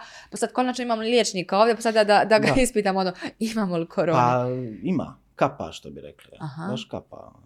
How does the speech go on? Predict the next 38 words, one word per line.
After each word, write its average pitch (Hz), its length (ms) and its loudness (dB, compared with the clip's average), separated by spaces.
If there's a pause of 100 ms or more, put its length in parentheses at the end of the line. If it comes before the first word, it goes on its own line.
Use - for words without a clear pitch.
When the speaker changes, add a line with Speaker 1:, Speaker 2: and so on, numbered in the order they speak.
Speaker 2:
Nem-, 135 240 -6 (580)
nema 117 320 -12
sad, 117 280 -14
ovaj, 110 420 -14 (140)
puno, 170 380 -12 (540)
ali, 113 400 -10
ali 90 220 -12
ima. - 380 -18 (540)
Zna 101 220 -16
doći - 360 -20
pacijenata - 540 -20
sad. - 160 -20 (720)
Speaker 1:
I 190 120 0
je, 196 180 4
i 226 40 0
dalje 190 220 2
su 196 80 -4
isti 165 160 -8
simptomi, 151 500 -6
je 143 100 -6
li? 147 160 -6
I - 20 -6
dalje 147 260 -6
sve 147 180 -8
i, - 120 -8 (380)
isto, 147 300 -8
i 151 100 -4
oko 156 160 -6
temperature, 160 800 -4
kašlja? 151 640 -4 (160)
Speaker 2:
Pa 131 80 -6
slično 135 400 -8
je. - 140 -12 (240)
Slično, - 280 -14
sve 139 120 -4
je 127 60 -8
to 123 120 -10
slično. - 360 -12